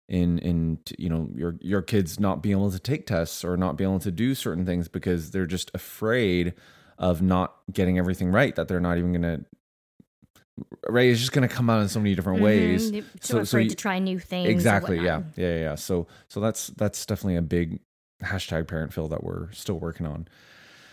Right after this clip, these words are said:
Speaker 1: The next one is related to discipline. And I remember that, Christina, <laughs> this one time where I was asking Victoria, Adeline, you know, of course, multiple times, all of them actually, but, but I remember this one time with Victoria where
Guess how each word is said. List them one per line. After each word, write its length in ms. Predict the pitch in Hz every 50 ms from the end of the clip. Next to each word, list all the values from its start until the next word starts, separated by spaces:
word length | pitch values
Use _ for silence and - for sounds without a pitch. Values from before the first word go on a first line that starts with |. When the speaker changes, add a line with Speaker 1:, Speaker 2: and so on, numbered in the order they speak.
| - - _
Speaker 1:
The 80 | 135 131
next 220 | 165 190 - -
one 320 | - 165 135 117 101 98 - -
is 360 | 107 110 104 104 98 95 104
related 360 | 107 107 98 98 98 95 85
to 80 | - 82
discipline. 720 | 76 101 98 - - - - 85 80 80 80 80 82 98 101 - - - -
And 600 | - 95 92 90 90 90 90 90 90 90 90 87 -
I 80 | - 98
remember 340 | 117 123 113 110 104 101 98
that, 280 | 98 95 - 60 62
Christina, 480 | - - 104 98 - - 107 95 95 101
<laughs> 60 | -
this 200 | - 85 - -
one 180 | 104 92 90 90
time 400 | 87 87 92 90 90 90 90 90
where 380 | 85 82 82 82 82 80 82 - - - _ _ _ _ _ _ _ -
I 100 | - 95
was 140 | 92 90 95
asking 520 | 90 87 - - - 92 90 90 90 87
Victoria, 1120 | 80 87 - - - 90 87 85 85 85 85 85 85 82 82 85 85 82 82 82 82 80 -
Adeline, 680 | - 69 85 87 87 82 82 82 82 82 82 82 82
you 120 | 78 67 71
know, 60 | 85
of 80 | 80 78
course, 240 | 85 82 82 - - - -
multiple 540 | - - - - 95 98 95 90 87 90 87
times, 240 | - 85 82 82 73 -
all 220 | - 95 98 95 92
of 80 | 85
them 140 | 85 82 76
actually, 500 | 73 76 - - - 85 80 82 80 80
but, 220 | 78 - 90 82 - - -
but 120 | 98 98
I 60 | 95 101
remember 260 | 107 113 110 107 104
this 140 | 95 92 107
one 300 | 98 101 104 107 110 98
time 180 | 107 101 98
with 120 | 98 92 87
Victoria 480 | 95 82 - 92 85 82 82 82 82
where 240 | 80 78 73 76